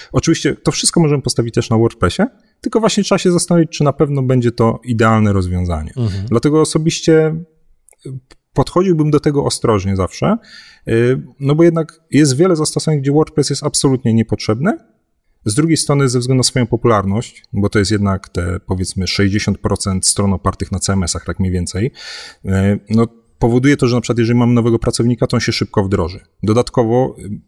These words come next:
Speaker 1: to jest też bardzo ważny czynnik, który spotykam u wielu klientów. Mimo tego, że proponuję im właśnie na przykład jakieś rozwiązania statyczne, to oni mówią,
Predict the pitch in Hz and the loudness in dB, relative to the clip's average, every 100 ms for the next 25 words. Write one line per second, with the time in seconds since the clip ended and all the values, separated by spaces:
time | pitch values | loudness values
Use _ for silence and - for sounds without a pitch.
0 | - 113 110 123 117 110 104 101 101 - | 0 0 2 0 0 0 0 0 -2 0
1 | 107 101 107 - 104 110 - 98 95 92 | 0 0 -2 -4 -4 -4 0 0 0 -2
2 | - 90 98 90 - - - 107 120 123 | -2 -4 -4 -6 -8 -20 -2 2 2 2
3 | 117 117 - - 113 123 113 98 - 95 | 0 0 -2 0 2 2 2 0 -4 -4
4 | 90 92 95 98 98 95 95 95 - 101 | -4 -2 -2 0 0 0 0 0 -2 -2
5 | 139 - 95 - - - - 113 117 113 | -2 -4 -6 -8 -20 -6 0 2 4 2